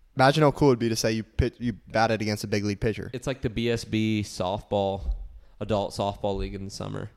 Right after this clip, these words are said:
Speaker 1: It probably is almost as serious as that. Almost. Not
Speaker 2: Almost as
Speaker 1: as quite,
Speaker 2: serious,
Speaker 1: but
Speaker 2: yeah.
Speaker 1: yeah.
Speaker 2: They wanna meet the squad.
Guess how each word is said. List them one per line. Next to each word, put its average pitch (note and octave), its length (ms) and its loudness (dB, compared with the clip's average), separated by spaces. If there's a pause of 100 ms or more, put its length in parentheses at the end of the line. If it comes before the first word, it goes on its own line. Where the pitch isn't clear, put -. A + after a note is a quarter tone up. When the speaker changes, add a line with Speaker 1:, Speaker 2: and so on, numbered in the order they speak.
(200)
Speaker 1:
It - 180 2
probably F3 300 2
is A#2 280 0 (680)
almost A#2+ 360 2
as G#2 140 -4
serious G2+ 420 -2
as F2+ 100 -10
that. D#2+ 180 -6
Almost. G#2 400 -4
Not A#2 200 4
Speaker 2:
Almost F#2+ 80 -2
as - 60 -10
Speaker 1:
as - 20 -14
quite, E2+ 220 -2
Speaker 2:
serious, - 240 -10
Speaker 1:
but F#2+ 140 0 (380)
Speaker 2:
yeah. G2 80 -2
Speaker 1:
yeah. D#2+ 140 -2 (680)
Speaker 2:
They G#2 120 -6
wanna G2+ 260 -8
meet F#2 180 -10
the - 60 -18
squad. F#2+ 460 -10